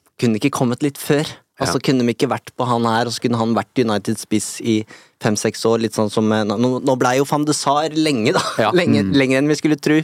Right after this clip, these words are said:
Speaker 1: men, eh, men ja. Det er to lag som slår United to ganger den sesongen her. Eh, det er, eh, det ene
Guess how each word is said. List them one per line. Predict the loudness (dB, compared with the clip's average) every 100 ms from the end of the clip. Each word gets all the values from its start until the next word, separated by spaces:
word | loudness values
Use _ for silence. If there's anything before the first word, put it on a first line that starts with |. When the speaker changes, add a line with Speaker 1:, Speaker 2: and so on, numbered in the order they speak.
| 0
Speaker 1:
men, | 0 2
eh, | 2 0 -4 -10 -20 -20 _ _ -2
men | -2
ja. | -2 _ -20 _ _ _ -20 -16 -16 -18 -20 _ _ _ _ _ _ -20 _ _ -8
Det | -2
er | 2
to | 4
lag | 4 2 0
som | -4
slår | 2 2 4
United | 0 0 0 -2 2
to | 2 4
ganger | 2 2
den | 0 0
sesongen | -2 0 2 2
her. | 2 -2 -6 -2
Eh, | 0 2 2 0 2
det | 2
er, | 2 0 2 2
eh, | 2 2 0
det | 0
ene | 0